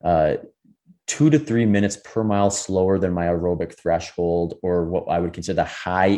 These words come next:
end of what was considered an easy effort running. So it is significantly slower than what I would normally run at. I'm really just out there getting my legs moving,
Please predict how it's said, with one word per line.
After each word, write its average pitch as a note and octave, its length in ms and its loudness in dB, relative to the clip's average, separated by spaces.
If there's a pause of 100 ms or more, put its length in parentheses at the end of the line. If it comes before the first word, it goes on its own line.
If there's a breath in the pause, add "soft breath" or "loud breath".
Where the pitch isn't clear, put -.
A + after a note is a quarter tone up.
end F2 560 -2
of E2+ 100 -2
what E2+ 100 0
was E2+ 140 -2
considered E2+ 400 -4
an - 200 -6
easy F2 300 -2
effort - 240 -2
running. C#2+ 220 0
So G#2+ 160 4
it A2 100 8
is G#2 240 4 (240 loud breath)
significantly F#2 840 0
slower E2+ 420 2
than E2 160 -2
what E2+ 140 2
I E2+ 40 6
would E2 200 0
normally E2+ 340 -4
run D#2+ 240 -6
at. G2+ 240 -4 (480 loud breath)
I'm G#2+ 240 4
really A2 240 6
just G2 160 0
out F#2+ 140 4
there F2+ 100 -2
getting F2 160 -2
my E2+ 120 -4
legs E2+ 280 -4
moving, E2 400 -6